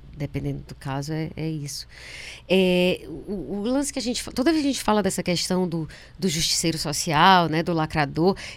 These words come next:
e aí eu falo, a gente fala e, e em muitos momentos eu devo também ter me colocado assim. É, esse tema, inclusive a gente conversou sobre isso, é, pra mim serve muito como um,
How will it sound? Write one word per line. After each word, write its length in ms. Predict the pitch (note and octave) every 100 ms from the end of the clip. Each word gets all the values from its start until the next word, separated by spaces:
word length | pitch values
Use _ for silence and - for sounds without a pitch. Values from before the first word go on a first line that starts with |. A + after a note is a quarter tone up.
| -
e 100 | F#3+
aí 140 | F#3+
eu 80 | A3
falo, 320 | - G3+ G3+
a 140 | F#3
gente 420 | E3+ F3+ G3 G#3 -
fala 480 | - F#3+ C#4 D#4
e, 180 | C4 A3+ - - -
e 140 | G#3 A3+
em 20 |
muitos 340 | A3+ B3 G#4+
momentos 360 | F#4 D#4 B3+ D4
eu 60 | C4
devo 180 | B3+
também 240 | - A#3 F#3+
ter 100 | A3+
me 120 | A#3
colocado 480 | A#3+ A3+ A#3 G#3+ G3+
assim. 400 | C4 - G#3+ E3 - - -
É, 400 | F3 F3 E3+ E3+
esse 280 | - F#3 -
tema, 500 | A3 - F#3+ C4 D4
inclusive 400 | G3+ F#3 E3 F3
a 60 | A3
gente 340 | F#3 B3 -
conversou 340 | - G#3+ F#3+ D#3+
sobre 280 | F#3 E3+
isso, 440 | F3 E3 A3 - F#3 - - - -
é, 360 | F#3 F#3 F#3 F#3
pra 100 | A3
mim 140 | G#3+ A3
serve 320 | - G#3+ A3+
muito 280 | A3 C4+ E4
como 320 | - D#4 D4+
um, 540 | D#4+ D#4+ - C#4 C#4